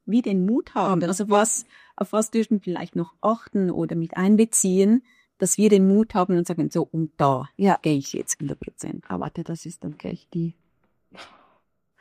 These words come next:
Speaker 2: ist der Ritter. Das ist der Ritter, der, aber das ist halt wirklich, also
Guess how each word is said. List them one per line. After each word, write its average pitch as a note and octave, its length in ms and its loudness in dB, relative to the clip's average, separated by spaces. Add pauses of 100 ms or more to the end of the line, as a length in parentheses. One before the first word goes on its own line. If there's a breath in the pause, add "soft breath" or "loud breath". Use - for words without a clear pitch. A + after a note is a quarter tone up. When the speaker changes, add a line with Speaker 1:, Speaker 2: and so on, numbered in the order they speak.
(280 soft breath)
Speaker 2:
ist - 180 -10
der G#3+ 180 6
Ritter. G#3 420 4 (520)
Das A3 160 0
ist A#3+ 200 2
der A#3 120 4
Ritter, C4 300 4
der, A3+ 240 4 (200)
aber A3+ 120 2
das A#3 220 -2
ist C4 140 -2
halt B3+ 300 0
wirklich, A#3+ 480 0
also A3+ 140 2